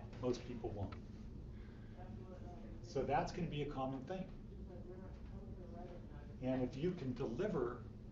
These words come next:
packages in thirty minutes to, you know where to? To wherever your smartphone is. So if you're having lunch someplace or you're at work and you want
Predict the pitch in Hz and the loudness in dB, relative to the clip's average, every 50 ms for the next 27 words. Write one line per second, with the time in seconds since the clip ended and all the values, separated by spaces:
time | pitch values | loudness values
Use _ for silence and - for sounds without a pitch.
0 | - - - - - - - 147 165 - - - 123 - 117 107 104 120 123 - | -8 -8 -6 -6 -6 -4 -2 0 0 0 0 -2 -4 -4 -4 -4 -4 -4 -4 -4
1 | - - - - - 113 117 110 - - 143 143 160 170 160 151 151 143 123 113 | -6 -6 -6 -6 -6 -4 -4 -2 0 4 4 4 6 6 4 2 2 0 0 0
2 | 113 - - - - - - - - - - - - - - - 127 120 120 123 | -2 -4 -4 -6 -6 -6 -8 -8 -8 -8 -8 -6 -6 -6 -2 0 0 2 2 4
3 | 123 127 123 120 123 127 135 131 - - 135 139 151 175 175 - - - - - | 6 6 8 8 8 8 6 4 2 0 0 2 2 0 0 -2 -4 -6 -6 -6
4 | - - - - - - - - - - - - - - - - - - - - | -6 -6 -8 -8 -8 -8 -8 -8 -8 -8 -8 -8 -8 -8 -8 -8 -8 -8 -8 -8
5 | - - - - - 120 110 113 120 127 131 127 131 127 123 123 110 - - - | -8 -8 -6 0 2 4 6 8 10 10 10 8 6 6 4 4 4 2 2 2
6 | 139 - - - - - - - - - - - - - - - - - - - | 2 2 2 -2 -2 -2 -2 -2 -4 -4 -4 -6 -6 -6 -6 -8 -8 -6 -6 -6
7 | - - - - - - - - - - - - 107 107 - - - - 120 113 | -6 -6 -6 -6 -6 -6 -6 -6 -4 -4 -4 -4 -6 -6 -6 -6 -4 2 2 2
8 | 110 113 120 127 143 143 127 131 127 120 127 123 113 110 110 117 123 127 127 - | 4 4 2 4 4 4 6 4 4 4 4 0 0 0 0 2 0 0 0 -2
9 | - - 139 139 135 - - 143 135 139 139 135 - - 110 107 107 107 113 117 | -4 -4 -4 -4 -2 -2 -2 0 0 0 -2 -4 -4 -4 -4 -4 -2 0 2 4
10 | 120 120 117 117 117 - - - - - - - - - - - - - - - | 4 4 2 0 -2 -4 -6 -6 -6 -6 -6 -6 -6 -6 -6 -8 -8 -8 -8 -8
11 | - - - - 110 104 - - 113 120 123 - - - - - - - - - | -6 -6 -4 -4 -4 -4 0 4 6 8 8 6 4 -2 -4 -4 -6 -6 -6 -6
12 | - - - - - - - - - - - - - - - - 220 107 - 233 | -6 -6 -6 -4 -4 -4 -4 -6 -6 -6 -8 -8 -8 -6 -6 -6 -4 -2 0 2
13 | 254 247 233 - 240 240 247 | 2 2 2 2 2 2 0